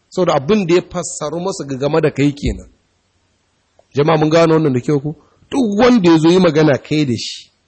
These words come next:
ka ji menene, in ko ba haka ba ko, to gaba ta salsali har lahira kuwa. Nabi ya ce, "To haka aka gaya muku, eh, to je ka an yafe maka."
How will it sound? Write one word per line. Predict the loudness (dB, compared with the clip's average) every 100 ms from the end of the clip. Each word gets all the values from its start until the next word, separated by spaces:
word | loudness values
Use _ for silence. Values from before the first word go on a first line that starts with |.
| _ _ _ _ _ -6
ka | -2
ji | 2
menene, | 4 4 6 6 4 2 -4 _ _ _ _ -2
in | 0 2
ko | 2
ba | 4
haka | 2 2
ba | 2
ko, | 2 0 -2 _ _ _
to | 0 0
gaba | 2 2 2 2 4 4 2 -2
ta | -4
salsali | 0 2 2 2 0 2 2 0 -2
har | -6
lahira | -4 -2 0 0 0 -6 -12
kuwa. | -20 -20 _ _ _ _ _ _ _ _ _ _ _ _ _ _ _ _ _ _ _
Nabi | -4 -4
ya | -4
ce, | -4
"To | -2 -2
haka | 0 0
aka | 0 0
gaya | 0 0
muku, | -2 -4
eh, | -4
to | -2
je | -4 -2
ka | 0
an | 2
yafe | 2 0 -2
maka." | -4 -6